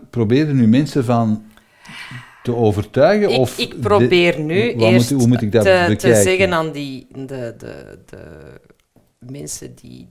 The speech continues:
Speaker 2: die in de psychoanalyse niet meer weten wat autisme is, te verklaren vanuit hun model. Hè, zoals
Speaker 1: Mhm.
Speaker 2: dat zij niet,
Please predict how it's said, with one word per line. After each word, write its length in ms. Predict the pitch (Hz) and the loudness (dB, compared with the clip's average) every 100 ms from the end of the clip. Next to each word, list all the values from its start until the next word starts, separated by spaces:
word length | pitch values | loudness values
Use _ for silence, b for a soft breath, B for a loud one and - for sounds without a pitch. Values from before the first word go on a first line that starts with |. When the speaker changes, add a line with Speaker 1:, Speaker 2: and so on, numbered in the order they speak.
| _ | _
Speaker 2:
die 240 | 127 127 _ | -20 -20 _
in 240 | 139 135 | -20 -18
de 60 | 131 | -18
psychoanalyse 1160 | - - - 147 131 - 139 139 135 147 139 | -18 -18 -16 -16 -16 -16 -18 -18 -18 -18 -16
niet 140 | 147 143 | -16 -14
meer 180 | 135 131 | -14 -12
weten 340 | 143 143 - | -14 -14 -14
wat 160 | 135 131 | -16 -16
autisme 680 | 131 127 - 139 - 131 120 | -16 -18 -20 -20 -16 -18 -18
is, 520 | 147 143 - - - - _ _ 131 _ | -20 -20 -20 -20 -20 -20 _ _ -20 _
te 120 | - 160 | -14 -12
verklaren 520 | 165 - 151 139 143 | -12 -10 -10 -10 -12
vanuit 380 | 147 139 135 - | -14 -16 -18 -18
hun 160 | 147 | -16
model. 440 | 131 123 131 180 233 | -14 -14 -14 -14 -14
Hè, 180 | 175 202 | -16 -16
zoals 220 | - - | -10 -6
Speaker 1:
Mhm. 100 | 196 | -4
Speaker 2:
dat 100 | 208 | -4
zij 160 | 151 143 | -6 -12
niet, 300 | 139 131 | -18 -20